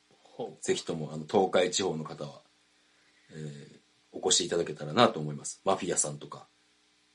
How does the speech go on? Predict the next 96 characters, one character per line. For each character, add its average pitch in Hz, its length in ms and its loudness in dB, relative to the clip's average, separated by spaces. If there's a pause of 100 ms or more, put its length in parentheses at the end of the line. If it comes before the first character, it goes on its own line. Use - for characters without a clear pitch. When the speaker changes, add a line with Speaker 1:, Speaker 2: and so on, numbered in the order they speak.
(200)
Speaker 2:
ね。 107 100 6
Speaker 1:
四 123 140 2 (140)
日 131 180 4
市。 - 480 2 (440)
四 123 120 -2 (180)
日 202 160 8
市 151 260 2
で 113 40 -6
ど 139 180 4
う - 20 -4
な - 60 -8
の？ - 60 -14 (760)
名 147 280 8
古 180 100 8
屋 123 60 4
か 117 100 -4
ら 127 80 -8
近 - 300 0
い - 60 -14
の？ - 80 -16 (680)
Speaker 2:
ま 143 400 12
あ 110 40 8
で 117 60 10
も 104 200 8
三 104 240 8
重 139 120 12
県 95 220 4
や 80 80 -2
し - 120 0
隣 107 260 8
の 104 100 6
県 117 180 8
や 82 60 2
か 76 120 -10
ら 78 80 -8
な。 98 240 0
京 151 240 8
都 95 100 0
に 80 140 -2
来 95 100 -10
る 98 80 2
よ 101 60 6
う - 20 4
な 85 60 0
も 80 160 -4
ん 78 40 -8
ち 92 100 -4
ゃ - 20 2
う？ 131 80 -2
あ - 20 -4
の 85 160 0
大 85 80 2
阪 - 260 -2
の 78 100 -4
人 71 200 -12
が。 - 100 -18 (380)
Speaker 1:
い 117 120 -8
や 110 180 -2
い 104 120 -4
や、 98 160 -6
そ 160 200 0
ん 190 160 2
な 190 240 4
感 180 280 4
覚 175 220 4
で 175 80 2
行 170 100 0
っ - 20 -10
た 175 100 8
ら 110 80 0
あ 107 60 -6
か 131 140 -4
ん 135 40 -4
っ 135 60 -8
て。 - 280 -18
広 160 340 4
島 180 220 6
と 175 160 6
岡 160 200 8
山 120 180 6
で 101 60 -6
め 107 80 -6
っ - 60 -14
ち - 120 -6
ゃ 113 40 -4
遠 160 200 2
い 101 40 -4
で。 101 200 -14
Speaker 2:
あ、 85 180 -2
確 - 260 0
か - 60 -10
に 71 80 -12
そ - 160 -6
う 78 40 -2
や 69 60 -4
な。 90 140 -4